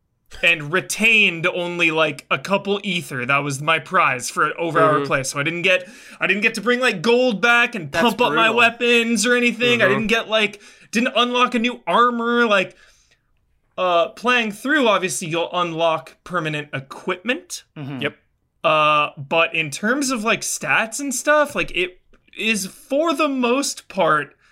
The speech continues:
Speaker 1: a run-to-run
Speaker 2: Mm-hmm.
Speaker 1: basis. Again, there's permanent stuff you can unlock to make things better and easier, but, like, it's,
Speaker 2: Yeah.
Speaker 1: it's definitely geared more towards skill,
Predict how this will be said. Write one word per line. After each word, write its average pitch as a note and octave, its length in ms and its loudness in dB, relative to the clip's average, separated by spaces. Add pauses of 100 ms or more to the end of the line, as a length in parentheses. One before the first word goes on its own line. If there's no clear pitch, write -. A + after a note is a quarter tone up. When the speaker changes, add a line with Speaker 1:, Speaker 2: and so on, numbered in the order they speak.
(240)
Speaker 1:
a E3+ 140 2
run-to-run E3+ 1400 -2 (260)
Speaker 2:
Mm-hmm. A#2+ 360 -8 (920)
Speaker 1:
basis. G3 520 -2
Again, B3+ 160 0
there's B3+ 160 0
permanent C4+ 320 0
stuff A3 160 0
you G#3 80 -2
can G#3 80 -2
unlock G3 260 0
to F#3 80 -10
make F3 140 -4
things E3+ 180 -8
better D3+ 260 -2
and D3 80 -6
easier, C3+ 280 -8
but, C#3 200 -10
like, C#3+ 360 -4 (760)
it's, - 460 -4
Speaker 2:
Yeah. D3 120 2
Speaker 1:
it's - 180 -8 (520)
definitely G3 580 0 (840)
geared G3 400 0
more G3+ 240 0
towards E3+ 420 -4
skill, B2+ 420 -4